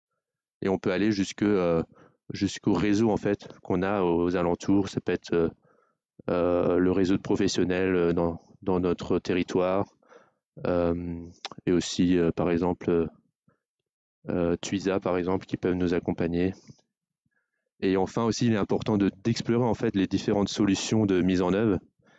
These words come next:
pour avoir, découvrir, en fait, tout le panel. Qu'est-ce qu'il est possible, en fait, pour, euh, choisir, euh, son mode de réalisation. Donc, ça peut être délégué complètement et aussi ou bien se faire accompagner.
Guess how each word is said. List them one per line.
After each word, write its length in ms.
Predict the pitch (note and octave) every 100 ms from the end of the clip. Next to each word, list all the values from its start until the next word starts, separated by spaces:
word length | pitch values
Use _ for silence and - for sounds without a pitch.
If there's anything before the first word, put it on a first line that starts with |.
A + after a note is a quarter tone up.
| _ _ -
pour 120 | F#2+
avoir, 280 | F2+ F2+ F2+
découvrir, 380 | F#2+ - G2+
en 80 | G2
fait, 140 | F#2+ -
tout 120 | G#2
le 60 |
panel. 480 | G2 F#2 F2+ G#2+ G2 - _ _ _
Qu'est-ce 160 | - -
qu'il 160 | G2
est 40 | F2+
possible, 380 | F#2+ - -
en 80 | F#2+
fait, 220 | - G2 -
pour, 200 | - F2
euh, 120 | D#2+ - _ _ _ _ _ _ _ _ _
choisir, 500 | - F#2 F2 G2 F#2+
euh, 220 | F2 D#2+ D#2+ - _ _ _ _ _ _ -
son 160 | -
mode 160 | G#2 G2
de 100 | G2
réalisation. 680 | F#2 F2+ F2+ F2 - A2 A#2+
Donc, 100 | G#2
ça 120 | -
peut 100 | F#2
être 140 | F2+
délégué 400 | G#2 F#2+ F#2+ F#2
complètement 640 | F#2 F#2 F2+ - G2+ B2 C#3+ _ _ _ _ _ _ _
et 140 | F#2+
aussi 360 | F#2+ - G#2 G#2
ou 160 | - A2
bien 320 | F#2+ G2 G2
se 100 | F#2
faire 160 | - F#2
accompagner. 540 | F2 F2+ E2+ F2 B2+